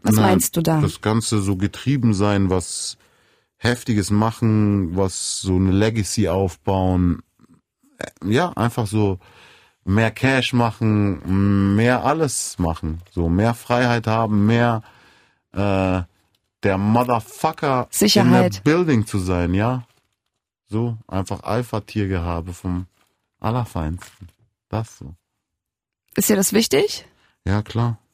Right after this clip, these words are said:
Speaker 2: Also was heißt, mir ist das Gehabe nicht wichtig, aber das, ich kann, ich krieg das ja nicht raus.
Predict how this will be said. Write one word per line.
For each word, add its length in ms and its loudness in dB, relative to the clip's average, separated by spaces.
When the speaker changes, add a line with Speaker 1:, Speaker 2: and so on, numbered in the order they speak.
Speaker 2:
Also 200 2
was 100 2
heißt, 300 0
mir 220 6
ist 120 -2
das 100 -4
Gehabe 400 2
nicht 160 0
wichtig, 340 0
aber 160 2
das, 320 -2
ich 160 -8
kann, 280 0
ich 100 -10
krieg 180 -6
das 140 -4
ja 80 -2
nicht 160 -2
raus. 360 -4